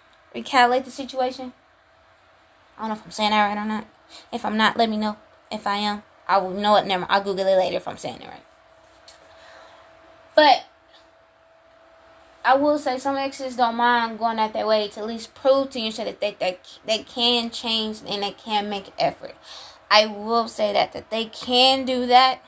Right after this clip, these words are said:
And then there are some exes who they, they can show you, but they're not gonna change completely all the way for you, if, if you get what I'm saying.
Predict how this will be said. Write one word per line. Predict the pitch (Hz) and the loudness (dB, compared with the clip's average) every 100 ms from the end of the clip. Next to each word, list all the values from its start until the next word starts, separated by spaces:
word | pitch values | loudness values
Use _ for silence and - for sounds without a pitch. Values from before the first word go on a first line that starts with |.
| _ _ _ _ _ _ _ _ _ _ _ - - - - - - - - - - - - | _ _ _ _ _ _ _ _ _ _ _ -20 -20 -20 -20 -20 -20 -20 -20 -20 -20 -18 -6
And | 214 | -2
then | 220 | 2
there | 233 | 2
are | 240 | 2
some | 240 233 | 0 -2
exes | 220 - 208 208 - - _ _ | -2 -4 -8 -8 -12 -16 _ _
who | 233 240 226 220 220 208 214 - _ _ _ _ _ _ | -4 -2 -2 -4 -4 -4 -6 -12 _ _ _ _ _ _
they, | - 226 196 - | 2 2 -2 -4
they | 233 233 | -2 -2
can | 226 | -4
show | 214 - 254 294 | -6 0 4 4
you, | 320 330 320 - _ _ _ _ _ _ _ - | 2 -2 -6 -12 _ _ _ _ _ _ _ -8
but | 214 | -6
they're | 226 226 | -2 2
not | 220 214 | 2 2
gonna | 214 196 | 0 -2
change | - 240 214 196 185 - | -4 -2 0 0 -6 -12
completely | 175 202 185 170 - - _ - | -14 -10 -8 -8 -10 -14 _ -2
all | 190 175 | 0 0
the | 170 | 0
way | 180 160 | -2 -4
for | - 190 190 | -8 0 0
you, | - - - 226 - _ - | 0 -8 -18 -20 -20 _ -10
if, | 196 - _ _ _ - | -10 -12 _ _ _ -18
if | 196 - | -18 -12
you | |
get | 190 - | -8 -8
what | 156 | -8
I'm | 143 | -10
saying. | - - - - | -12 -16 -14 -16